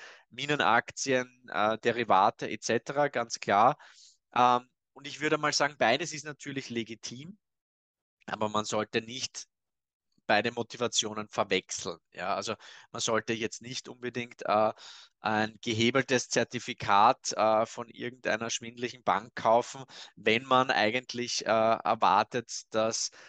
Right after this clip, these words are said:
dass quasi unser Finanzsystem vor dem Kollaps steht. Ja, das ist dann wahrscheinlich,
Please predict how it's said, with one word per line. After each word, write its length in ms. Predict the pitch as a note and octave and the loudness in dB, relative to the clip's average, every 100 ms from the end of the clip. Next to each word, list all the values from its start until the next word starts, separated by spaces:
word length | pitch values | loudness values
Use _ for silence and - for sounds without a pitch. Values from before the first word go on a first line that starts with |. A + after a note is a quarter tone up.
| - _ | -20 _
dass 240 | - A2 - | -8 -6 0
quasi 340 | G#2+ G2+ A2+ | 2 2 0
unser 300 | A2+ B2 B2+ | -10 -6 -4
Finanzsystem 800 | C3 A#2 F#2+ A2 - A#2+ A#2+ A2+ | -4 0 0 -2 -6 -6 -6 -6
vor 160 | - A2+ | 0 0
dem 160 | G#2+ | 0
Kollaps 480 | - A#2+ C3+ B2 - | 2 6 8 6 4
steht. 460 | - G#2+ G2 F2+ E2+ | -2 0 -4 -4 -4
Ja, 240 | G2 A#2 | 0 0
das 160 | A#2 A#2 | -2 -14
ist 160 | - | -10
dann 120 | A#2+ | -8
wahrscheinlich, 500 | A#2 - A2 A#2 A2+ | -6 -4 -4 -4 -8